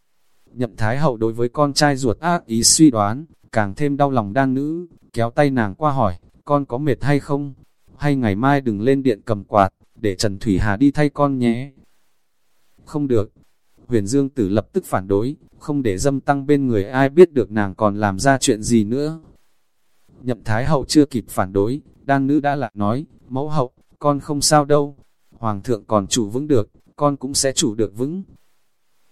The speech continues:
Nhậm Thái Hậu lắc đầu, bỗng nhớ đến cái gì, sai Hoài Nhạn đi, mang ra một cái hộp gấm mở cho đan nữ xem, cười nói, "Con xem châm chân châu này đẹp không?" "Thật là đẹp mắt."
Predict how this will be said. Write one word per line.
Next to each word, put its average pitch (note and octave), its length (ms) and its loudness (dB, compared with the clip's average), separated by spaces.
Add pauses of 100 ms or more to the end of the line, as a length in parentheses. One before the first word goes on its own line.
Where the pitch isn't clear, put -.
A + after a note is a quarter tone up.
(160)
Nhậm A#2+ 220 -6
Thái A2+ 220 2
Hậu C#3 180 2
lắc D#3+ 200 2
đầu, G#2+ 320 0 (220)
bỗng C#3 240 -4
nhớ A#2+ 180 0
đến A2+ 200 -2
cái A#2 220 -2
gì, B2 380 0 (220)
sai D3 240 0
Hoài B2 220 -2
Nhạn G#2 280 -2
đi, D3 280 -2 (220)
mang C3+ 260 0
ra C3+ 200 2
một A#2 200 -4
cái A2+ 180 -2
hộp C3 220 -6
gấm A#2+ 280 -2
mở B2 140 -4
cho C#3 160 -2
đan C#3 200 2
nữ D3 120 2
xem, D3 400 2 (260)
cười G#2+ 180 0
nói, G#2 360 -2 (280)
"Con D3 200 0
xem C#3+ 260 2
châm C#3 220 -2
chân C#3 200 0
châu D3 180 2
này A#2 220 2
đẹp G#2+ 220 2
không?" C#3+ 340 -6 (1120)
"Thật G#2 200 0
là G2+ 140 2
đẹp G#2 220 2
mắt." C#3+ 200 2